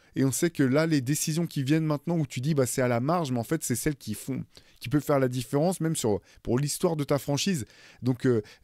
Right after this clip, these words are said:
c'est pas l'équipe qui a le plus de pression cet été, mais par contre, ça va être vraiment intéressant de voir ce qui va être fait, parce que c'est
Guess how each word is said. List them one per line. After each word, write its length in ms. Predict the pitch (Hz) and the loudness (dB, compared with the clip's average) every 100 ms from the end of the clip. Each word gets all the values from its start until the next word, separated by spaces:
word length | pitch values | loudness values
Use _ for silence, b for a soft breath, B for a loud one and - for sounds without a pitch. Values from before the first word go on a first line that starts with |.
| - | -10
c'est 240 | - - | -4 0
pas 160 | 151 214 | 2 2
l'équipe 300 | 208 - 208 | 0 -2 -2
qui 80 | - | 0
a 40 | |
le 60 | 160 | 0
plus 180 | - 175 | 0 0
de 80 | |
pression 320 | 175 170 - 170 | 0 0 -2 0
cet 280 | - 147 | 0 2
été, 320 | 151 135 185 208 b | 2 2 2 0 b
mais 80 | 135 | -2
par 160 | 135 139 | 0 0
contre, 180 | 139 - | -2 0
ça 80 | |
va 80 | 123 | 0
être 100 | 117 | 0
vraiment 320 | 110 117 165 165 | 0 0 2 0
intéressant 400 | - 156 - 147 | 0 -2 0 -2
de 60 | |
voir 180 | 120 156 | 0 -2
ce 60 | - | -4
qui 100 | 131 | 0
va 100 | 127 | 0
être 100 | 123 | 2
fait, 140 | 175 | -2
parce 220 | 175 120 | 0 -4
que 100 | - | -2
c'est 400 | 156 - 120 110 | -2 0 2 0